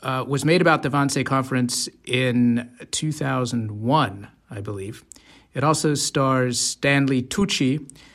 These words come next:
and this, of course, is the meeting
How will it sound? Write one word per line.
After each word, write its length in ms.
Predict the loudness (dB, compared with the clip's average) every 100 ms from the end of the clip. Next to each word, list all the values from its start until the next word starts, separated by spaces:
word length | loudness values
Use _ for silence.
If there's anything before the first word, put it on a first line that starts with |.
| _ _ -8
and 480 | -2 0 2 0 -2
this, 280 | -4 -2 0
of 80 | 2
course, 500 | 4 4 0 -4 -6 -16 -20 _ _ _ -10
is 420 | -4 -2 -2 -4
the 400 | 0 2 0 -2 -4
meeting 720 | 2 6 6 6 4 0